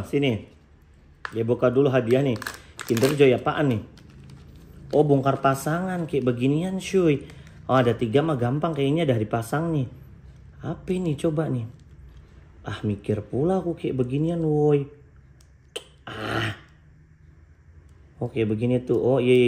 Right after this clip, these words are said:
iya, tahu, tahu, tahu. Ininya dulu dah kayaknya dipasang ya. Kayak mana nih? Kayak bagaimana?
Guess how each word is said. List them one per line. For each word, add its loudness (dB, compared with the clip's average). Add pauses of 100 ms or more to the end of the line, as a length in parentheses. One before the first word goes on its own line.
(120)
iya, 2
tahu, 2
tahu, 2
tahu. 0 (600)
Ininya -2
dulu 0
dah 0
kayaknya 0
dipasang 0
ya. 4 (800)
Kayak -18
mana -4
nih? -6
Kayak -6
bagaimana? -2